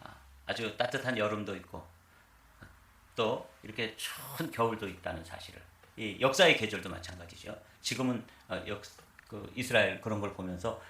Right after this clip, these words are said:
어, 역사의 아주 추운 계절이죠. 아주 급냉한 거 아니에요. 이 추위를 어떻게 감당할 수가 있겠습니까? 그러니까 계절 가운데, 자연 가운데서 하나님께서 그렇게 구름을 준비하시고 비를 내리시고 풀을 자라게 하시고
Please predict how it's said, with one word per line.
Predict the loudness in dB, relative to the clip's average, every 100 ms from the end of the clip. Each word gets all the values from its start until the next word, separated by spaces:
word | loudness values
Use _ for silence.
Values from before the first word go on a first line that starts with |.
| -8
어, | -4
역사의 | -2 0 0 0 0
아주 | -6 -10 -2
추운 | 0 2 0
계절이죠. | -2 -8 -8 -12 -16 -18 -20 -20
아주 | -16 -14 -14 -6
급냉한 | -2 -2 0 4 4 4 -4 -4
거 | -2
아니에요. | -2 -6 -10 -10
이 | -8
추위를 | -4 -2 -2
어떻게 | -4 -6
감당할 | -6 -2 0
수가 | -2 -4
있겠습니까? | -8 -10 -12 -16 -20 -20 -20 -6
그러니까 | -2 -2 2
계절 | 8 12 12 12 10
가운데, | 8 8 6 2
자연 | 8 8 10
가운데서 | 8 8 2 -2
하나님께서 | -2 -2 -2 -6 -4 -4 -6 -14
그렇게 | -12 -2 2 0 -2 -14 _ -4
구름을 | 2 2 2
준비하시고 | -2 0 0 0 -6 -8 -6
비를 | 2 4 6
내리시고 | 4 2 -2 -6 -8 -8
풀을 | -6 0 2
자라게 | 4 4 4
하시고 | -2 -2 -8 -10